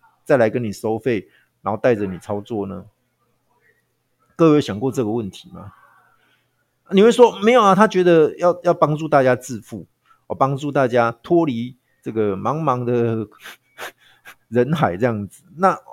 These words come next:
OK 啦，他很有大爱，但是你如果遇到这一种，你就说，“可以啊，那你就每，你每次赚的你就分啊。”哎呀，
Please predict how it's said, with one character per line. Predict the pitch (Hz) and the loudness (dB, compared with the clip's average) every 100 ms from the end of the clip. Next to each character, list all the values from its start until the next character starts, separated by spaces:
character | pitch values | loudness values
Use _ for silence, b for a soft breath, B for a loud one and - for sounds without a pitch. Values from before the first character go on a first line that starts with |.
| 80 | -14
OK | - 175 185 190 | -10 -4 2 4
啦， | 175 123 | 6 6
他 | 117 160 | 4 2
很 | 147 | 0
有 | 139 110 | -2 -2
大 | 139 120 110 | 2 4 4
爱， | 120 | 2
但 | 131 143 | 0 -4
是 | 143 131 b b b _ | -6 -8 b b b _
你 | - 120 - 180 - | -12 -12 -12 -20 -4
如 | 175 | 2
果 | 160 | 4
遇 | 170 | 8
到 | 165 | 6
这 | 156 | 6
一 | 156 | 0
种， | 151 98 | 0 -8
你 | 98 | -8
就 | 120 | -10
说 | - 113 - | -8 -10 -4
，“可 | 135 | -4
以 | 110 | -2
啊， | 90 | -4
那 | 120 120 | -6 -6
你 | 101 | -6
就 | 127 120 113 _ | -4 -4 -6 _
每， | 113 107 - 120 | -12 -12 -14 -14
你 | 113 | -10
每 | 110 | -10
次 | 101 131 | -12 -14
赚 | - 120 | -4 -2
的 | 101 | -2
你 | 92 | -10
就 | 104 | -10
分 | 113 104 95 | -10 -8 -10
啊。” | 95 95 _ _ _ _ _ _ | -10 -14 _ _ _ _ _ _
哎 | 101 | -12
呀， | 87 87 | -10 -12